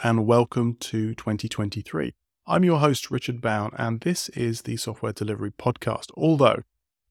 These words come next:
it's not the Software Delivery Club podcast anymore. After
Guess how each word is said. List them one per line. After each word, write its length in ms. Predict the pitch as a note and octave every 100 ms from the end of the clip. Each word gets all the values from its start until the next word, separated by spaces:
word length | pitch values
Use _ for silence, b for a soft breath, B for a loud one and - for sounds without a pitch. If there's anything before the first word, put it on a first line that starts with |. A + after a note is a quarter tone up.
| -
it's 260 | C3 -
not 160 | C3 -
the 80 | -
Software 480 | - G#2 - G#2+
Delivery 380 | G2+ G#2+ G#2 G#2+
Club 240 | G#2 G#2 G#2+
podcast 540 | - A2+ A2+ A2 -
anymore. 560 | A2 G2+ G2+ B2+ G#2 - _ _ _ _ _ D3+
After 640 | D#3+ D#3+ - D3+ C#3 C3